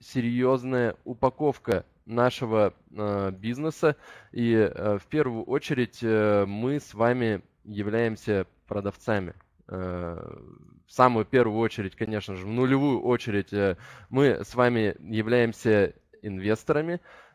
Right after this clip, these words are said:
То есть, э, каждый тот, кто активно развивает, э, проект Skyway, является инвесторами, но во вторую очередь продавцами. И, э, подумайте, э, продавцами, причем не самой,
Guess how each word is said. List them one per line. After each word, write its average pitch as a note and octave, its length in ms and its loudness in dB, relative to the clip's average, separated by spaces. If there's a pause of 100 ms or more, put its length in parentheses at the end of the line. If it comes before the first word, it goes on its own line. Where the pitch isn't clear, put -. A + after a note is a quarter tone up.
То B2+ 100 0
есть, B2 240 -2
э, A#2 180 4
каждый A#2 400 4
тот, B2 300 -4
кто A#2 280 0
активно A#2+ 640 0
развивает, A2 640 2
э, G2+ 200 2
проект A2 340 -2
Skyway, G#2+ 360 -4
является G#2 580 -2
инвесторами, G2+ 800 -6 (100)
но A#2 280 -6
во A2+ 140 -2
вторую A#2 380 -4
очередь G2+ 500 -8 (340)
продавцами. G2 640 -6 (460)
И, A#2+ 640 4
э, G#2 440 2 (300)
подумайте, B2 680 2 (200)
э, G2+ 640 0
продавцами, C3 560 0
причем A#2 500 -6
не B2 100 -2
самой, C#3 580 2